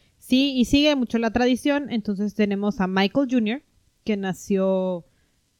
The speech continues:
pues, por el cincuenta y tres, más o menos.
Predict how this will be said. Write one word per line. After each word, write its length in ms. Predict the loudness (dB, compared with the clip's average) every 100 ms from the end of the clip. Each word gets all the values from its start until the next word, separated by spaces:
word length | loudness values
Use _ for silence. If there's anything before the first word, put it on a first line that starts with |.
| _
pues, 180 | -4 -2
por 160 | 0
el 80 | 2
cincuenta 380 | 2 2 2 4
y 60 | 2
tres, 480 | 4 2 0 -8 -18 -8
más 280 | -4 -2
o 20 | 0
menos. 460 | 0 0 -2 -8